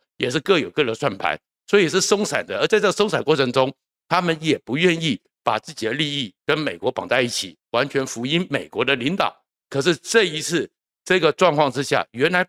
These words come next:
普丁，原来俄罗斯这么凶恶，说出兵就出兵，签订的明斯克协议，一张纸就把你直接撕掉。你看北约团结起来了，北约重新的复活，而这样的一个情况，你要去对抗全世界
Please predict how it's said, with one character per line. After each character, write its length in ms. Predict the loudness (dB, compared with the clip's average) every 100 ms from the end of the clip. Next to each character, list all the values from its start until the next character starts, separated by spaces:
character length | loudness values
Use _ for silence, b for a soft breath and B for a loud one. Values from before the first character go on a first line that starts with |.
| -6
普 180 | -14 -10
丁， 300 | -10 -10 -10
原 140 | -6
来 80 | -2
俄 100 | 2
罗 180 | 2 0
斯 220 | -6 -8 -2
这 100 | 0
么 100 | 2
凶 240 | 2 2
恶， 160 | 2 0 _ _ _ _
说 260 | 0 2 2
出 180 | 0
兵 220 | 0 -2 0
就 160 | 0
出 140 | 0 -4
兵， 280 | -2 -2 -6 _ _
签 240 | 0 0
订 160 | 0 -2
的 80 | 0
明 220 | -2 -2
斯 100 | 0
克 140 | 0
协 220 | 0 -2
议， 200 | -2 -2 -4
一 80 | -4
张 220 | -2 -2
纸 160 | -6 -8
就 120 | -2
把 100 | -2
你 80 | -2
直 160 | -10 -2
接 160 | -2
撕 180 | 0 -2
掉。 240 | 0 0 -4 _ _
你 160 | -8 -2
看 180 | 0 0
北 160 | -2 -2
约 220 | 2 0
团 200 | 0 -4
结 120 | -2 -4
起 160 | -4
来 160 | -6 -4
了， 180 | -4 -8 _ _ _
北 160 | 0 2
约 240 | 4 2
重 340 | 2 -2 -2 0
新 160 | 0
的 140 | 0 0 -4 _
复 200 | 0 0
活， 340 | 0 -4 -6 -8 _ _
而 120 | -2
这 160 | 2 2
样 120 | 4
的 100 | 2
一 60 | 2
个 100 | 0
情 160 | 0
况， 260 | 0 0 0 _ _ _
你 140 | -4
要 140 | 0 0
去 120 | -2 0
对 240 | 2 2
抗 300 | -2 -2 -2
全 240 | -6 -8 -6
世 140 | -6
界 220 | -2 -2